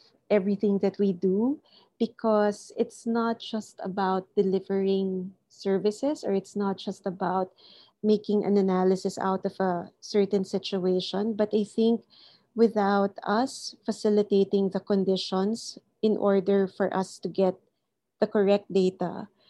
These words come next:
or without us facilitating the conditions in order for us to talk to the, to the people who are really, um, in need of interventions,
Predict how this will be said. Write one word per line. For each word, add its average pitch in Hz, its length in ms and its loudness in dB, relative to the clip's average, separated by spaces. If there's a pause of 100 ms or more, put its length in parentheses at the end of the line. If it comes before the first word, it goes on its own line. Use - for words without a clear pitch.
(220)
or 202 180 0
without 190 440 -2
us 196 400 -6 (200)
facilitating 196 840 0
the 190 100 -8
conditions 190 640 -4
in 202 180 -4
order 196 400 -2
for 180 240 -8
us 185 220 -10
to 180 400 -4
talk 196 300 -4
to 196 80 0
the, 180 340 -6 (500)
to 262 80 0
the 240 120 2
people 214 340 -2
who 208 220 0
are 196 120 0
really, 196 480 0
um, 180 300 -6 (500)
in 214 220 4
need 208 320 4
of 185 260 -2
interventions, 185 1080 -2